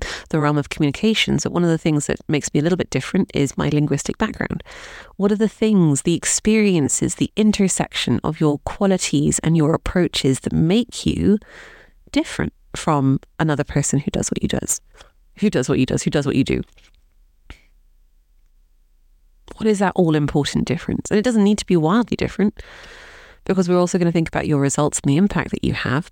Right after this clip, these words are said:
But, you know, is it the way that you go about something that drives that impact and that result? Is it how welcome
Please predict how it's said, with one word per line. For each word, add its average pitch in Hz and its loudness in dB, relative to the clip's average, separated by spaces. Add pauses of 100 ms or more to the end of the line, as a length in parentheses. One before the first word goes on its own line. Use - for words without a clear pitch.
But, 190 0 (140)
you 220 4
know, 165 2 (720)
is 190 2
it - -6
the 190 2
way 180 2
that 202 0
you - 2
go 180 0
about 165 0
something - -2
that 156 0
drives 156 0
that - -2
impact 156 -2
and 151 -2
that 143 -2
result? 143 0 (460)
Is 190 0
it 214 0
how 208 0
welcome 151 0